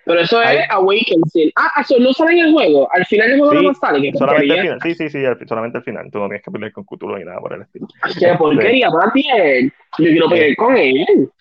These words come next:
Speaker 2: no, lo que pasa es que una vez sale Cthulhu, pues básicamente el mundo está doom. <laughs> Este, no hay break.
Speaker 1: Mentira. Yo quiero pelear con Cthulhu, aunque me maten.
Speaker 2: No, no, no, Ángel, no, así no
Speaker 1: Ma-,
Speaker 2: funciona.
Speaker 1: ma-, baja eso.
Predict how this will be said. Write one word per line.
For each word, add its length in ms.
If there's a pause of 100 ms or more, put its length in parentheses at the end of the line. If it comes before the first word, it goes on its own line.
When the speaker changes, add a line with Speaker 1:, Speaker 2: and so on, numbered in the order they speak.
(260)
Speaker 2:
no, 80
lo 180
que 40
pasa 140
es 60
que 40
una 140
vez 160
sale 200
Cthulhu, 380
pues 160
básicamente 680
el 80
mundo 240
está 160
doom. 240 (120)
<laughs> 180
Este, 800 (340)
no 80
hay 60
break. 260
Speaker 1:
Mentira. 560 (120)
Yo 160
quiero 220
pelear 240
con 120
Cthulhu, 360
aunque 180
me 120
maten. 320 (720)
Speaker 2:
No, 200
no, 240
no, 140
Ángel, 240
no, 80
así 180
no 100
Speaker 1:
Ma-, 20
Speaker 2:
funciona. 320
Speaker 1:
ma-, 180
baja 280
eso. 460